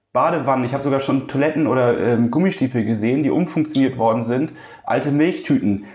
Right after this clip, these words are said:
wo, äh, wo drin, äh, angebaut worden ist. Das Entscheidende ist eigentlich immer, dass man eine Drainage baut,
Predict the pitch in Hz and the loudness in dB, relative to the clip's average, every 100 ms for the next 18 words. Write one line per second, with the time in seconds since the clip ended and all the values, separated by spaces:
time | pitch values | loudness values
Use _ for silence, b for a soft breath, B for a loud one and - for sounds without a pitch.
0 | B 117 117 98 117 123 123 127 117 98 | B 0 2 2 2 0 2 2 2 0
1 | - 123 135 110 110 92 110 113 156 - | 0 0 0 2 0 0 0 0 -2 -6
2 | B B 120 110 - 131 151 165 - 85 | B B -6 -4 -2 0 0 0 0 0
3 | 147 147 - 143 131 131 131 123 117 110 | 0 0 0 2 0 0 0 0 0 0
4 | 107 123 151 160 143 147 156 | 2 2 0 -2 2 2 0